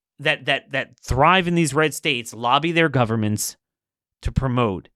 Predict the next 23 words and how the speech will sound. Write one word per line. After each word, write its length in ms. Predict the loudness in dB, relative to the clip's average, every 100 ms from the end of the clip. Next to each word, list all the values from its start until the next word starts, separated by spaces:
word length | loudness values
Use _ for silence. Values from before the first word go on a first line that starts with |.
| _ _ _ -8
this 160 | -8
carbon 320 | -6 -8 -8 -10
agenda. 400 | -8 -8 -8 -8
And, 160 | -8
and, 240 | -6 -6 -8 _ _ -4
and 100 | 0
that's 220 | 2 4
what 100 | 4
I 40 | 6
wanna 240 | 4 2
get 200 | 2 -2
to 80 | -2
with 120 | -4
our 100 | -4
special 440 | -4 -6 -4 -4 -4
guest. 500 | -4 -6 -10 -14 -18 _ _ _ -4
But 80 | 0
I 60 | 0
just 220 | 0 -2
wanna 440 | 0 2 2 0 -16 -8
kinda 200 | -4 -4
zoom 340 | -2 -2 0
out 340 | 2 2 2